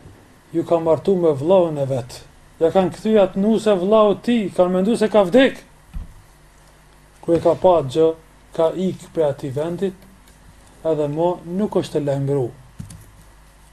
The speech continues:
Ka mërzije se çka i ka ardhur. Edhe familja me një anë nuk kanë pas fajse, kanë kërku me vite, vite.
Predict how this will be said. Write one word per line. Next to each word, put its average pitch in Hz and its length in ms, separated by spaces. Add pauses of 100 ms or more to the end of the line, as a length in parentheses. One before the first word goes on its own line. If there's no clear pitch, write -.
(320)
Ka 180 160
mërzije 196 500
se 170 160
çka 147 160
i 143 80
ka 139 240
ardhur. - 320 (880)
Edhe 214 220
familja 226 400
me 208 160
një 208 160
anë 202 140
nuk 185 100
kanë 185 180
pas 202 300
fajse, 160 460 (420)
kanë 170 220
kërku 202 220
me 185 160
vite, 202 460
vite. 180 480